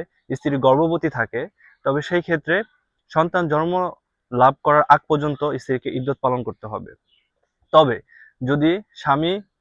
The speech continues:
মারা যাওয়ার কারণে বিবাহ বিচ্ছেদ ঘটে, তবে সেই ক্ষেত্রে স্ত্রীকে চার মাস দশ দিন ইদ্যত পালন করতে হবে।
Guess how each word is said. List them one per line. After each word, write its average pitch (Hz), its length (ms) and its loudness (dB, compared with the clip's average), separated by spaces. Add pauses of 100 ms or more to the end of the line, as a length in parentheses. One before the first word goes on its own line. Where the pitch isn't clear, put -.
(140)
মারা 139 300 4
যাওয়ার 185 240 4
কারণে 156 300 2
বিবাহ 135 340 -4
বিচ্ছেদ 127 380 -4
ঘটে, 123 220 -6 (340)
তবে 131 180 -2
সেই 165 180 -6
ক্ষেত্রে 165 320 -6 (160)
স্ত্রীকে 131 420 -6 (380)
চার 165 160 8
মাস 170 220 0
দশ 135 240 2
দিন 160 240 -4
ইদ্যত 123 280 -4
পালন 117 240 -2
করতে 110 240 -10
হবে। 101 240 -12